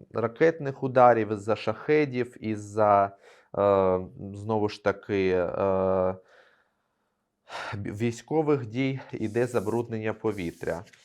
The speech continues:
А, справді труять, справді є певні випускання газів, те, що вип-, випало зараз по картах.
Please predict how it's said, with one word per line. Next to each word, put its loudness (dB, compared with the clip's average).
А, 0
справді 0
труять, -2
справді 2
є -2
певні 0
випускання 2
газів, 0
те, 2
що -4
вип-, -4
випало 0
зараз 0
по -8
картах. 0